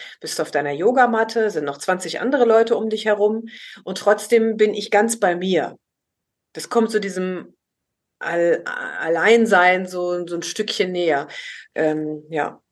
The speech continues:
Ansonsten kann es natürlich passieren, wenn ich allein bin, dass auch ein Gefühl von Einsamkeit aufkommt. Wobei ich das auch empfinden kann, wenn andere dabei sind. Also auch das, <laughs> nein.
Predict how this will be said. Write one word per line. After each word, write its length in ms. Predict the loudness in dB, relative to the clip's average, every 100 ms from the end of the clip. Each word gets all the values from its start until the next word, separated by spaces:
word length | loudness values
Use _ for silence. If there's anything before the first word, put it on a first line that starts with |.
| _ _ _ _
Ansonsten 840 | -6 2 4 4 -4 -4 -2 -2 -4 -8
kann 200 | 0 0
es 100 | 2
natürlich 280 | -2 -2 -2
passieren, 400 | -4 0 2 2
wenn 80 | 0
ich 100 | -2
allein 420 | -2 0 0 2
bin, 260 | 2 2 -4
dass 280 | -8 -6
auch 140 | -4 -4
ein 140 | -2
Gefühl 220 | -2 -2 -2
von 180 | -2
Einsamkeit 640 | 2 4 6 4 2 -2 0
aufkommt. 640 | -4 -4 -6 -8 -8 -16 _ _ _ _ _ _ _ _ _ _ _
Wobei 240 | -12 -8 -8
ich 100 | -8
das 180 | -10 -8
auch 180 | -8
empfinden 320 | -8 -10 -10 -4
kann, 160 | -2
wenn 100 | 0
andere 220 | 2 2
dabei 260 | 2 2 2
sind. 220 | -2 -2
Also 160 | 2 2
auch 140 | 2
das, 460 | 0 -2 -4 -4 -4
<laughs> 1400 | -4 -10 -18 -16 -18 -20 _ _ _ _ _ _ _ _
nein. 360 | 2 2 0